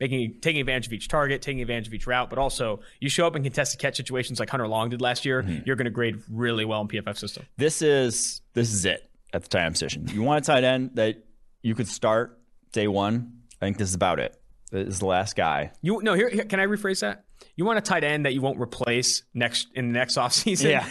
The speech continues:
Speaker 1: You're gonna
Speaker 2: You
Speaker 1: need,
Speaker 2: won't
Speaker 1: 'cause
Speaker 2: sign two
Speaker 1: think
Speaker 2: guys to
Speaker 1: about,
Speaker 2: replace.
Speaker 1: I mean, think how quickly you replace tight ends. I mean, if they, if you draft one in day three, like some of these other guys we're gonna name, it's like,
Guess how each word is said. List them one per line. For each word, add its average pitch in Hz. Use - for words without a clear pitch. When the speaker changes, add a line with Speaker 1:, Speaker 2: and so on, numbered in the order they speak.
Speaker 1:
You're 180
gonna 175
Speaker 2:
You 170
Speaker 1:
need, -
Speaker 2:
won't 120
Speaker 1:
'cause 226
Speaker 2:
sign 117
two -
Speaker 1:
think 349
Speaker 2:
guys -
to 262
Speaker 1:
about, 185
Speaker 2:
replace. 196
Speaker 1:
I 190
mean, 180
think 247
how 196
quickly 160
you 151
replace 147
tight 139
ends. 135
I 117
mean, 127
if 123
they, 151
if 139
you 196
draft 196
one 160
in 143
day 147
three, 143
like 127
some 135
of 131
these 123
other 123
guys 120
we're 113
gonna 113
name, 135
it's 117
like, 120